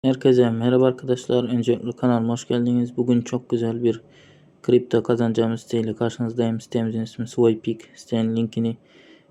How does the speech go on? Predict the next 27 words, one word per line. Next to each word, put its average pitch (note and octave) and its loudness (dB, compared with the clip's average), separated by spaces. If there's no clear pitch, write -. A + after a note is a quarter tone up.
videonun A#2 2
açıklama A#2 0
ve A#2+ 6
yorum A2+ 2
kısmında A#2 -6
bırakacağım. A#2 -2
Oradan A2+ 0
direkt A2+ 0
tıklayıp A2 0
kaydalıyorsunuz. A2+ 2
Arkadaşlar, A#2+ -4
kaydaldıktan A2+ 0
sonra A2+ -4
böyle A#2 4
bir A2+ 2
ekran A2+ -2
karşılıyor A2+ -4
sizi. A2 -4
Öncelikle A2+ 0
arkadaşlar, A2+ -2
burada A2+ 2
saatlik A2+ -4
faucet A#2 0
yaparak A2+ 0
kazanç A2 -2
elde A#2 4
edebiliyoruz. A#2 2